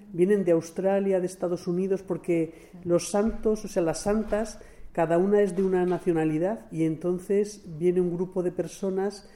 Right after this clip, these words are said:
de, de cada uno de los, de los países y también los ponentes, pues, son,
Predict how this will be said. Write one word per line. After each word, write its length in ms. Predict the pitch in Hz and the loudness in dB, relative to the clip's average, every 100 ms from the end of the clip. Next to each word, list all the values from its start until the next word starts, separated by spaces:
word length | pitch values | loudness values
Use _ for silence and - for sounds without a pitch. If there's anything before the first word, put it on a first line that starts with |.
| - - - | -20 -20 -14
de, 760 | 156 160 156 151 147 143 139 147 | 0 2 2 2 2 0 -2 -4
de 120 | 160 | -4
cada 260 | 165 160 170 | -2 0 2
uno 220 | 175 170 | 2 2
de 100 | 165 | 2
los, 560 | 156 151 151 147 - - | 2 2 0 -4 -16 -8
de 80 | 156 | -4
los 200 | 151 - | -4 -4
países 640 | - 156 190 - 175 170 | -2 -2 -2 -2 -4 -4
y 80 | 151 | -8
también 380 | - 151 165 180 | -4 -2 0 0
los 120 | 180 | -2
ponentes, 640 | 170 165 170 180 185 185 - - - - | 0 0 0 0 -2 -2 -16 -20 -20 -4
pues, 160 | 151 151 | -2 0
son, 480 | 170 165 165 160 | 0 2 2 -2